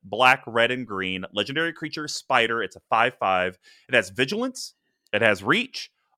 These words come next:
All creatures attack each combat if able. Whenever a creature attacks you or a planeswalker you control, Thantis the War Weaver gets a plus one, plus one counter.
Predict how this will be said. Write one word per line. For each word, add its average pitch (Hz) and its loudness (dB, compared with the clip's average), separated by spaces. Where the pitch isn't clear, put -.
All 185 6
creatures 180 -8
attack 165 2
each 151 -8
combat 151 0
if 127 -2
able. 113 2
Whenever 143 0
a 226 4
creature 131 -4
attacks 117 0
you 190 -6
or 101 0
a 92 0
planeswalker 165 -4
you 190 -4
control, 123 -2
Thantis 180 2
the - -6
War 143 -2
Weaver 113 -4
gets 101 -6
a - -14
plus - -2
one, 117 -4
plus 104 -2
one 101 -6
counter. - -12